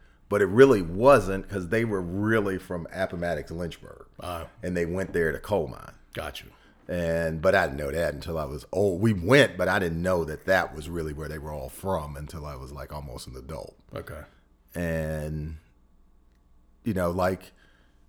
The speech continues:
Speaker 1: my parents, her sister, all of them, they went to Marshall. So you stayed in West Virginia. And Dad went to Marshall, but he was from the other end of West Virginia.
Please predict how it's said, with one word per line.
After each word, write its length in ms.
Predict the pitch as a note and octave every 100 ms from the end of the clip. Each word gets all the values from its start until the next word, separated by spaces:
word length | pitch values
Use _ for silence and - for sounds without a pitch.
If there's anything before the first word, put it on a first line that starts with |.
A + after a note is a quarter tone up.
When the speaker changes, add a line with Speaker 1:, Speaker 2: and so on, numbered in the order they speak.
| _ - - - - - - -
Speaker 1:
my 320 | A2 G#2 F#2
parents, 800 | - C3 B2+ B2 A2+ - - - - -
her 120 | A#2
sister, 500 | G#2+ - A#2+ - A2+
all 140 | G#2+ A2
of 60 |
them, 80 | G#2+
they 80 | G#2+
went 180 | G#2+ G2
to 60 | G2
Marshall. 720 | G#2 G2+ G2 - G2 G2 - - _
So 140 | - G2+
you 80 |
stayed 340 | G2 - F#2+ G2+
in 120 | G2+
West 200 | G2 -
Virginia. 540 | G2+ F#2 G2 F#2+ F#2+ - - - _ -
And 140 | F2
Dad 380 | D#2+ F2+ G2 G2
went 160 | G2+ G2+
to 60 |
Marshall, 520 | G#2 F#2+ F#2 - F#2
but 120 | F#2+ F#2+
he 80 |
was 120 | F#2+ F2
from 140 | F#2
the 100 | F2 -
other 300 | F#2+ F#2 E2+
end 180 | F2+ F2
of 60 |
West 220 | F2 E2+
Virginia. 500 | F2+ E2 F2 E2 F2